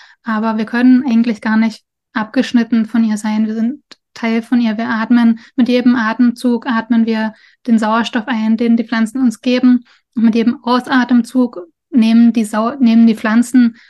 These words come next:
unser Kohlenstoffdioxid wieder auf, ne? Also es ist so ein, ein permanenter Kreislauf, ein permanenter Zyklus, der nie unterbrochen sein kann, es sei denn, wir halten mal eine Minute lang die Luft an.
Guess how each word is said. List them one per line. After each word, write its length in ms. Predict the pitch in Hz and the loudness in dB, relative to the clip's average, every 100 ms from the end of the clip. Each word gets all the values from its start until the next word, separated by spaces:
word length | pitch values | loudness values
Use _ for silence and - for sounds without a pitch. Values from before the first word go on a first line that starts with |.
| _ | _
unser 220 | 233 226 | 0 0
Kohlenstoffdioxid 1000 | 220 247 233 226 240 208 240 220 - 226 | -2 -2 -2 -2 -4 -4 -4 -4 -6 -4
wieder 220 | 233 233 | -4 -4
auf, 300 | 254 233 233 | -4 -8 -4
ne? 180 | 240 226 | -4 -2
Also 180 | 240 220 | -4 -6
es 100 | 214 | -4
ist 120 | 247 | -6
so 80 | 233 | 0
ein, 280 | 226 233 262 | 0 2 0
ein 120 | 269 220 | -2 -2
permanenter 760 | 240 240 247 240 240 233 220 220 _ _ _ | 0 2 2 2 0 -2 -6 -10 _ _ _
Kreislauf, 580 | - 226 226 233 226 220 | -8 -4 -4 -4 -6 -4
ein 100 | 226 | -6
permanenter 580 | 233 226 233 226 226 220 | -4 -2 -2 -2 -4 -6
Zyklus, 560 | - 285 277 254 - | -4 -4 -2 -4 -4
der 300 | - 226 240 - _ _ _ _ _ - | -6 -6 -6 -12 _ _ _ _ _ -2
nie 240 | 240 262 | 2 4
unterbrochen 500 | 262 247 247 240 254 | 2 -2 -4 -2 -2
sein 220 | 254 240 | -2 -2
kann, 200 | 226 226 | -2 -4
es 140 | 220 214 | -4 -6
sei 240 | 233 233 | -6 -2
denn, 280 | 247 240 226 | -2 0 0
wir 120 | 226 | -2
halten 320 | 226 233 233 | -6 -6 -4
mal 340 | 226 220 220 277 294 | -4 -4 -6 -8 -4
eine 160 | 233 | 0
Minute 320 | 226 233 233 | 2 2 0
lang 200 | 233 226 | -2 -2
die 80 | 233 | 0
Luft 260 | 240 294 269 | 0 0 0
an. 180 | 277 | 0